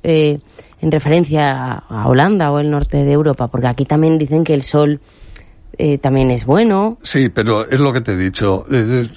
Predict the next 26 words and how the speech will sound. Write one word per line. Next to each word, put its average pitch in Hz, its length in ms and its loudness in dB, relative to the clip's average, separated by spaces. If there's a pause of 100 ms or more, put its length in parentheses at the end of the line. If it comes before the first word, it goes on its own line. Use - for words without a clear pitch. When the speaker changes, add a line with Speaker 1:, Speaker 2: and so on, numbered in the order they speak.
(100)
Speaker 2:
eh, - 60 -2
mm, 117 580 2
sobre 117 240 0
todo, 123 320 0
las 117 300 -2
enfermedades 123 640 0
infecciosas, 117 840 0 (920)
eh, 104 400 4 (380)
es 127 120 2
lo 143 100 4
que 127 120 0
más 120 180 0
afecta 113 360 -2
al 110 60 0
crecimiento, 104 580 0
porque 95 380 -2 (360)
durante 110 960 2
es-, 117 260 0
es-, 139 220 0
esos 131 280 -2
episodios 123 640 0
los 107 140 0
niños 120 280 2
se - 60 0
alimentan 110 480 2
menos, 110 380 0